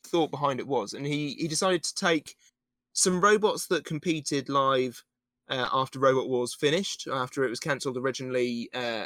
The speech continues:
after its Channel five run. Um, so take some of them, take some of the modern BattleBots competitors and, like, de-age them almost and, <laughs> and sort of take them back to basics. So you've got Hypershock in there, who is just a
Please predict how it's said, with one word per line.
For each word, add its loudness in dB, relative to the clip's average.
after -4
its -10
Channel -8
five -4
run. -4
Um, 0
so 2
take 2
some 0
of 2
them, 0
take 2
some 0
of 2
the -2
modern 4
BattleBots 0
competitors 0
and, 0
like, 0
de-age 4
them -2
almost -4
and, -2
<laughs> -6
and -2
sort 4
of -10
take 2
them 2
back 0
to -2
basics. 0
So 0
you've 0
got 2
Hypershock -2
in -4
there, -2
who -4
is -4
just -4
a -2